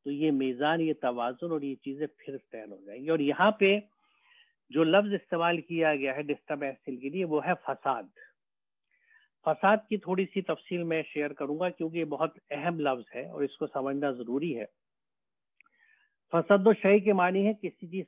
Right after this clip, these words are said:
का मुजमैल हो जाना, यानी थक जाना, उसका अपनी असली हालत पर बाकी ना रहना, यानी उसका जो ओरिजिनल कॉन्स्टिट्यूशन है, वो चेंज हो जाए। जैसे सड़ा हुआ गोश्त होता है, लहम फासिद, यानी जो गोश्त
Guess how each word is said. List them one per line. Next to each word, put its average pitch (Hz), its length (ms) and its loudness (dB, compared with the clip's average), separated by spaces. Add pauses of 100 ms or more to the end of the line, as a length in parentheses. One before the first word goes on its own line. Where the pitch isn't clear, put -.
का 190 80 -2
मुजमैल 156 460 0
हो 143 160 0
जाना, 143 280 -2
यानी 160 280 0
थक - 220 -6
जाना, 135 460 -6
उसका 165 380 -8
अपनी 160 500 -4
असली - 400 -4
हालत 156 420 0
पर 160 80 -2
बाकी 131 380 -2
ना 139 160 0
रहना, - 340 -10 (640)
यानी 190 200 6
उसका 202 220 2
जो 196 160 6
ओरिजिनल 214 380 2
कॉन्स्टिट्यूशन 180 720 -6
है, 185 60 -2
वो 170 120 -6
चेंज 156 280 -4
हो 135 120 -4
जाए। 156 200 -4
जैसे 165 300 -4
सड़ा 160 260 -2
हुआ 170 240 2
गोश्त 156 400 -2
होता 135 220 -8
है, 139 60 -2
लहम 143 340 -4
फासिद, 139 460 -6
यानी 135 180 -6
जो 131 120 -6
गोश्त 139 260 -4